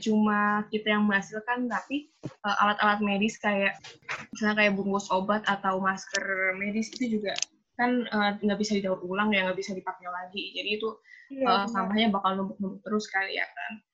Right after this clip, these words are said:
Speaker 1: Terus juga kemarin itu ada Pergub Jakarta kan udah ngeluarin, eh, Pergub kalau, eh, udah dilarang nih penggunaan plastik.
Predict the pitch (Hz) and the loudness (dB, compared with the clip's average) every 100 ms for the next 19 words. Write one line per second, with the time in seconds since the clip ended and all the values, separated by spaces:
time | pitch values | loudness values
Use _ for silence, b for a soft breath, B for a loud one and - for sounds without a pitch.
0 | _ _ _ 226 - 220 202 202 208 196 | _ _ _ -8 -2 0 0 2 4 4
1 | 185 202 233 226 196 185 - 262 285 - | 2 0 -2 -2 -6 -8 -6 -6 -6 -4
2 | - 190 190 185 - - 202 190 196 - | -4 0 2 2 0 -6 -8 -8 -10 -4
3 | 185 190 202 208 190 190 196 196 190 190 | -2 -2 -6 -6 -6 -4 -4 -4 -2 -2
4 | 185 175 180 202 226 - _ _ - 202 | -2 -2 -2 0 -2 -2 _ _ -6 -2
5 | 190 190 185 190 196 220 - B B B | 0 -2 -4 -6 -4 -4 -8 B B B
6 | - 185 175 196 226 - _ _ _ - | -2 0 0 0 -2 -4 _ _ _ -6
7 | 202 202 202 185 _ _ 214 208 202 202 | -2 0 -2 -6 _ _ -4 -2 0 0
8 | 220 233 240 233 214 190 185 196 214 226 | 0 2 2 2 0 0 0 0 2 0
9 | 220 _ _ _ - 185 - - 202 | -2 _ _ _ -2 -2 -2 -8 -10